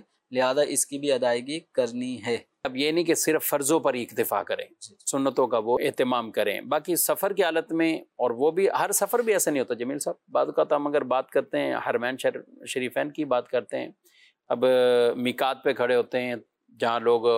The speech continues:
Speaker 2: احرام باندھتے ہیں، نیت کرتے ہیں، تو ایک ٹائم ہوتا ہے اچھا خاصا۔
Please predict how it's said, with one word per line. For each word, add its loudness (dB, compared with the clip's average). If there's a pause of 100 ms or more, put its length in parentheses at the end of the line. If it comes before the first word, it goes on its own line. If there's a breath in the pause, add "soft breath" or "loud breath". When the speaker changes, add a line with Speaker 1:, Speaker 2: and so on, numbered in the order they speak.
(120)
Speaker 2:
احرام 0
باندھتے -2
ہیں، -6
نیت -2
کرتے -4
ہیں، -6 (580 loud breath)
تو 2
ایک -2 (180)
ٹائم -2
ہوتا 0
ہے 0
اچھا 0
خاصا۔ -2